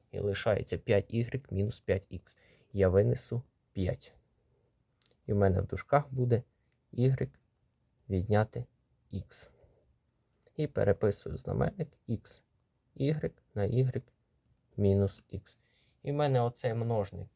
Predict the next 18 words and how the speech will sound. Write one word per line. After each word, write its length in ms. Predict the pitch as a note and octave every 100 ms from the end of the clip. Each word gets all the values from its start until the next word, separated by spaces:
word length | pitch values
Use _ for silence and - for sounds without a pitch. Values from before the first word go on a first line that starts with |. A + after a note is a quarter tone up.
| _ C3
y 420 | A#2 G2+ G2+ G2
відняти 600 | G2 A2+ F#2+ - C#3+ E3
х 120 | -
повністю 640 | - A2 A#2+ C3+ C3+ - B2+
скорочується 760 | - A2 G#2 F#2 - - -
в 60 | -
чисельнику 580 | F#2+ - B2+ C#3+ C3 G#2+
і 40 |
знаменнику. 560 | - A2 F#2+ F#2 - _ _ _ _
І 80 | -
остаточна 680 | A2 - A#2+ - G2+ - F#2+
відповідь 600 | C3 D3+ D3+ D3 B2+ - -
п'ять, 400 | G#2 G#2+ C3 - _ _ _
що 280 | - - G#2
ділиться 580 | F#2 G2+ A#2+ A#2 - B2 -
на 140 | -
x, 500 | - - B2 - - _ _ _ _ _ _ _ _
y. 460 | A#2+ G2 F#2+ F#2